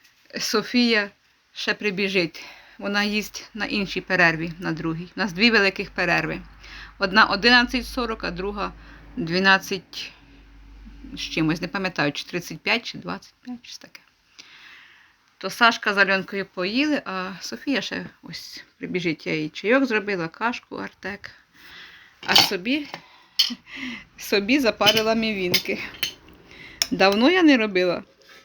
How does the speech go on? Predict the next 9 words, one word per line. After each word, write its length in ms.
мівіни. 560
Тільки 160
щось 200
юшечки 500
мало. 360
Люблю, 280
щоб 220
юшечка 460
була. 300